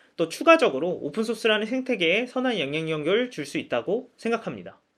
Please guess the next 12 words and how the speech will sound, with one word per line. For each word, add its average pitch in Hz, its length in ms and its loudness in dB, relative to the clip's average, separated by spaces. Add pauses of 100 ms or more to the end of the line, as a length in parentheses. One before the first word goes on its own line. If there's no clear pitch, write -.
(2500)
이미 240 200 4
많은 220 300 6
회사들이 196 640 4
이 170 60 -2
부분을 165 440 -4
위해 139 280 2
자신들의 185 560 2
프로젝트를 220 420 0
오픈소스로 190 600 -2
개발하고 156 480 2
있다고 143 300 0
생각합니다. 147 760 -4